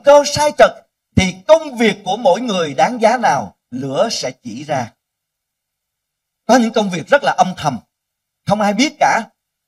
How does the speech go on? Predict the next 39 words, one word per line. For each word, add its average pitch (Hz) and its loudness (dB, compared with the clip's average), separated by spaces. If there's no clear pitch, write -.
nhưng 247 -2
bằng 151 -4
cả 156 -8
tấm 262 -4
lòng, 139 2
bằng 165 -2
sự 160 -10
cảm 170 -2
động, 180 4
bằng 170 0
sự 170 -8
kêu 311 4
gọi 185 4
của 233 -4
Chúa, 302 -2
bằng 196 0
sự 190 -6
trung 320 0
tín 320 -6
tận 208 0
tụy, 233 2
thì 123 -14
Chúa 220 -10
nói 202 -2
rằng 135 -6
nếu 202 -4
công 185 -6
việc 131 -10
của 165 -2
ai 208 -2
xây 202 -6
trên 196 -6
nền 127 -6
được 120 -10
còn 117 -6
lại, 110 -10
thì 160 -2
thợ 113 -6
đó 190 -4